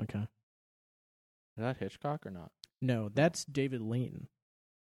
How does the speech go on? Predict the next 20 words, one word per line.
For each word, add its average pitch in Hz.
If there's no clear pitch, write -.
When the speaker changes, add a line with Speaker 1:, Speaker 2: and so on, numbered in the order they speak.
Speaker 2:
David 104
Lean. 107
Speaker 1:
Yeah, 117
he 117
did, 123
uh, 110
Lawrence 131
of 131
Arabia. 135
Speaker 2:
Oh, 165
that's 147
right. 98
Yeah, 104
Speaker 1:
Bridge 127
Speaker 2:
yeah. 135
Speaker 1:
Over 127
the 127
River 127
Kwai. 127
Speaker 2:
Yeah, 104